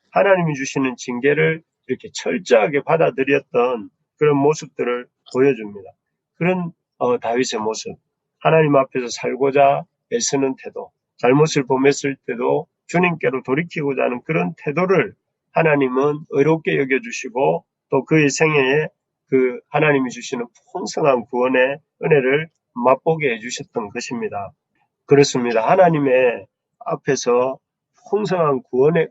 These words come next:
은혜를 맛보는, 어, 경험하는 길은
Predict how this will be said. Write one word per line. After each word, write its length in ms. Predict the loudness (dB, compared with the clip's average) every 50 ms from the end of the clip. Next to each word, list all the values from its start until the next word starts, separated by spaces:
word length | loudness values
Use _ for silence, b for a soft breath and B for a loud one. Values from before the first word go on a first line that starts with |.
| -2
은혜를 400 | 0 0 0 0 0 -2 -4 -4 -2
맛보는, 800 | 0 -2 -2 -2 _ -4 -2 0 0 0 0 0 -2 -4 -8 -12 _ _ _ _ _ _ _ _
어, 300 | -10 -6 -6 -6 -8 -10 -10
경험하는 640 | -4 -2 -2 -2 0 -2 -2 -2 -2 -2 -4 -8 -10
길은 240 | -12 -14 -14 -16